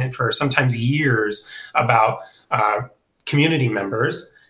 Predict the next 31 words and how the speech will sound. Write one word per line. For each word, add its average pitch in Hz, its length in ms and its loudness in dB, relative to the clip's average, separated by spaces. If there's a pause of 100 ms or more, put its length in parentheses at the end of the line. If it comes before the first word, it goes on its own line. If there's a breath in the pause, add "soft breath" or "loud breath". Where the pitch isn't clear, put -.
(140 loud breath)
And 139 340 2
sometimes 135 460 0
that 139 120 2
information 131 520 0
then 131 200 2
leaves 156 360 -2
the 123 80 0
community. 110 480 -2
It's 131 140 -2
shared 143 460 2
onward 117 560 0
with 117 140 -2
another 143 340 2
agency 139 640 0 (240 loud breath)
that 165 140 2
might 180 160 0
want 185 180 0
to 151 80 -2
use 165 240 -2
the 147 420 -2
sensitive 160 460 -2
information 156 420 0
for 156 140 2
a 135 140 -2
totally 160 460 -2
n-, 143 240 -2 (120)
different 135 320 -4
purpose. - 500 -2 (420 loud breath)
And 131 140 2
so, 143 480 2 (260 loud breath)
um, 120 500 0